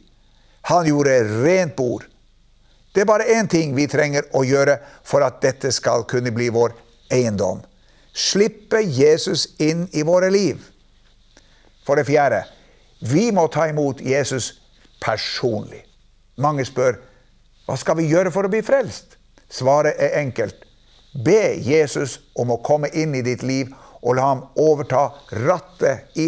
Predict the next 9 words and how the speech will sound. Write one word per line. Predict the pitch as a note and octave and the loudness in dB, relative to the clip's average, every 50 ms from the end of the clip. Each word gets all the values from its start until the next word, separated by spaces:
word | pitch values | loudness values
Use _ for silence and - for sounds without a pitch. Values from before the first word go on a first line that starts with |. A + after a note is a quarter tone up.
| C#3+ | 0
livet | C3+ C3+ D#3+ F3+ E3 B2 G#2+ F#2 F#2 - - - | 0 0 0 0 0 0 -2 -4 -4 -8 -16 -16
ditt. | - F#2 - - _ _ - - _ _ _ _ _ _ _ _ - - _ _ _ - | -14 -14 -14 -16 _ _ -20 -20 _ _ _ _ _ _ _ _ -20 -20 _ _ _ 2
Det | A3+ A#3+ A3+ | 2 2 2
betyr | G#3+ - D#3 C3 A2 F#2 - - - _ _ - - - - _ - | 0 -4 -4 -4 -4 -6 -8 -12 -20 _ _ -20 -20 -20 -20 _ 0
at | D3 D#3 D3 - | 0 0 0 -2
vi | C3 B2 C3+ C3+ B2 | -4 -2 -2 0 0
vender | C3+ C3 C3+ C#3 C#3 C3 | 0 0 0 0 0 2
oss | C3+ C3 A#2+ - - - _ _ _ _ _ _ _ _ _ | 2 0 0 -4 -12 -20 _ _ _ _ _ _ _ _ _
fra | - - E3 E3+ G#3+ A#3 G#3 C#3+ F#2 - - - | -8 -4 0 2 2 4 2 2 0 -4 -6 -12